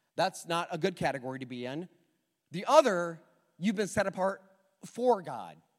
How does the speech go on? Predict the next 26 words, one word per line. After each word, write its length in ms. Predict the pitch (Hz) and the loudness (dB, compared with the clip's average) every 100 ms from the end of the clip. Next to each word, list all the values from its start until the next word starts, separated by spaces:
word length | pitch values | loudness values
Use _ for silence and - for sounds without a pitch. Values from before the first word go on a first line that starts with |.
| _ _ _ _ - 151 | _ _ _ _ -14 -2
The 160 | 196 | -2
first 420 | - 339 415 285 | 2 0 2 -2
one, 460 | 226 180 156 156 170 - - | -2 0 0 -2 -8 -14 -4
your 220 | 214 226 | 0 2
sin 400 | 180 294 320 220 | 0 -2 0 0
has, 320 | 156 214 - - | 2 0 0 -4
has, 240 | 180 - 220 | -4 -4 -12
has 100 | - | -4
separated 520 | 262 202 202 180 170 | -4 -2 -2 -2 -2
you 80 | 170 | -6
from 160 | 156 | -6
God. 380 | 160 175 120 98 _ _ - | -2 -2 -2 -8 _ _ -8
You're 140 | 190 | -6
set 200 | 180 240 | -4 -4
apart, 320 | 226 208 220 - | -2 -2 -2 -6
separated 580 | - 269 208 202 190 165 - | -4 -2 0 -2 -4 -6 -12
from 380 | - - 220 208 | -20 -2 2 4
God. 320 | 196 185 185 160 - | 4 4 4 0 -2
That 180 | 190 175 | 2 2
leaves 280 | 202 214 156 | 0 -6 -4
you 220 | 190 170 - _ | -4 -4 -6 _
empty. 480 | 175 170 - 127 90 _ _ _ - | 0 0 -2 -10 -10 _ _ _ 0
That 180 | 190 196 | 0 0
leaves 240 | 214 156 | -6 -6
you 100 | 190 | -8
void. 540 | 143 170 170 151 117 | -6 -4 -2 -4 -8